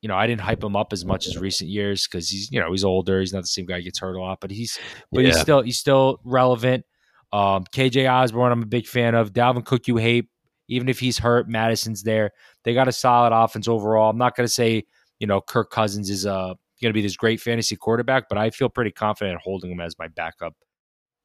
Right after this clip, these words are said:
Speaker 1: as a backup quarterback if needed. Um,
Speaker 2: I'm hitting the drop button. You're stopping. Who's next?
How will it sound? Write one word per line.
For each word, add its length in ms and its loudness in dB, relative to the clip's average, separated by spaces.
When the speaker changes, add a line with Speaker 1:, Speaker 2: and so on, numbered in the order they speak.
Speaker 1:
as 140 0
a 80 0
backup 480 -4
quarterback 480 -6
if 160 -14
needed. 340 -10
Um, 480 2
Speaker 2:
I'm 180 2
hitting 220 -2
the 60 -2
drop 380 2
button. 420 -2
You're 200 0
stopping. 680 0
Who's 260 -4
next? 480 -8